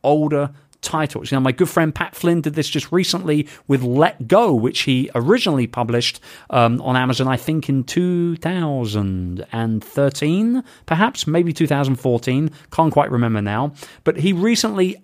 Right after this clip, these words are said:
updated it, he expanded it, he launched it as a brand new book, and then, whoa, he's number one of entrepreneurship, number one of small business section,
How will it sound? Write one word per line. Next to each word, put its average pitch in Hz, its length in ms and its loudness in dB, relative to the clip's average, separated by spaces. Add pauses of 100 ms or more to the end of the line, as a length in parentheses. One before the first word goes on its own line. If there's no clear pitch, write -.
(140)
updated 180 680 0
it, 180 200 -4
he 131 100 -2
expanded 180 680 -4
it, 180 100 -6
he 131 120 -4
launched 151 340 -2
it - 60 -10
as 131 120 -6
a 127 60 -2
brand 139 400 -2
new 156 160 2
book, 185 400 -2
and 165 160 0
then, 175 260 0 (220)
whoa, 190 580 2 (180)
he's 139 140 -2
number 170 240 2
one 165 160 2
of 156 80 0
entrepreneurship, 151 800 -2 (220)
number 156 260 0
one 160 160 0
of 143 100 -4
small 156 260 -2
business 143 360 -4
section, 143 480 -4